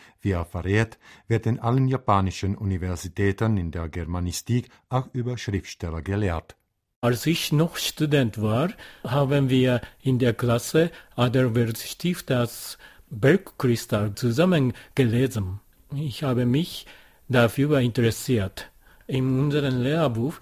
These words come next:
Speaker 2: steht einige Zeilen zitiert, besonders über Weihnachten. Also Bergkristall, Stifters Weihnachten ist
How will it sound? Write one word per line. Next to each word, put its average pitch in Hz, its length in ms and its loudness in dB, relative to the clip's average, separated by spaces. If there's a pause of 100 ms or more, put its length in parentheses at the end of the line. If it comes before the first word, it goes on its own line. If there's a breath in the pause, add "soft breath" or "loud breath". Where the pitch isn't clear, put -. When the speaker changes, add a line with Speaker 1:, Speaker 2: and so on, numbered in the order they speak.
(120)
Speaker 2:
steht 135 400 -4 (400 loud breath)
einige 143 460 0
Zeilen 135 540 -2 (140 loud breath)
zitiert, - 640 -4 (220 soft breath)
besonders 127 800 2 (340 loud breath)
über 123 320 2
Weihnachten. 120 560 0
Also 117 400 0 (440 loud breath)
Bergkristall, 156 720 2 (280 loud breath)
Stifters - 640 -4
Weihnachten 123 760 0 (480 loud breath)
ist - 320 -8